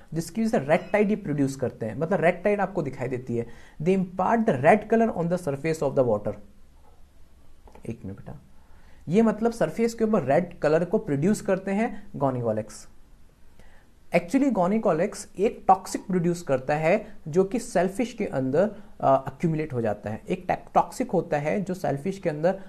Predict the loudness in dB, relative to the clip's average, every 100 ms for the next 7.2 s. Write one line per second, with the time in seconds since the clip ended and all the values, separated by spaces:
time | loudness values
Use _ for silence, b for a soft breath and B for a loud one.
0 | B 0 0 0 -6 -4 -2 -2 -2 -2
1 | -2 -2 -2 0 0 0 -4 -2 -6 -4
2 | -2 -2 0 -2 -4 B B -20 -8 -4
3 | -4 -4 0 4 4 4 -8 -16 -10 -2
4 | 0 2 2 2 0 0 2 0 2 4
5 | 4 4 0 0 -2 -4 -6 0 2 4
6 | 2 0 -4 -10 -20 -20 -4 0 0 0
7 | -4 -6